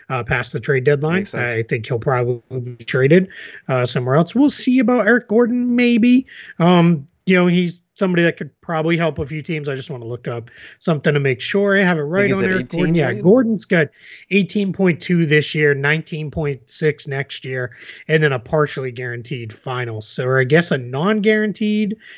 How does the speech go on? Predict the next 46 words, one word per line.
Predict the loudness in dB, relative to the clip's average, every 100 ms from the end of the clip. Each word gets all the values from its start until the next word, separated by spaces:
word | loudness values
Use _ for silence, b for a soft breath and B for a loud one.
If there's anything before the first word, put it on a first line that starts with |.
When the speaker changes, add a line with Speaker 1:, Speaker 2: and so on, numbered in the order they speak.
| B
Speaker 1:
final | 0 2 4 2
season, | -2 -2 0 -2
'cause | -2 -2
he's | -2 -6 _ _ _ _
probably | -2 -2 -2
not | -6 -6
gonna, | -6 -6 -8 -12 _ -10
uh, | -8 -8 -4
trigger | 0 2 2 -2 -8 _
the | -6 -4
things | -2 -4 -6 -8
that | -8
need | -6 -4
to | -2
happen | -2 -4 -8 -10 B B B
to | 2 4 4
get | 2 2 0
that. | -6 -10 -8
So | -2 0 2
it's | -2 0
that | -2
nineteen | 2 0 -2 -10
point | -8 -10 -10
six | -12 -14 -14
next | -16 -14 -14 -12
year | -12
that | -10 -12
makes | -12 -10
that | -10
one | -10 -12
a | -14 -20 -12 4
little | 6 8
less | 6 2
likely. | -2 0
But | -2 0
Theis, | 2 0 0
eight | -4 -6
point | -4 -6 -4
three | -2 -2
this | 0 -2 -2
year, | -6 -4
eight | -6 -6
point | -10 -8
seven | -8 -8 -6
next | -6 -6 -8
year, | -4 -4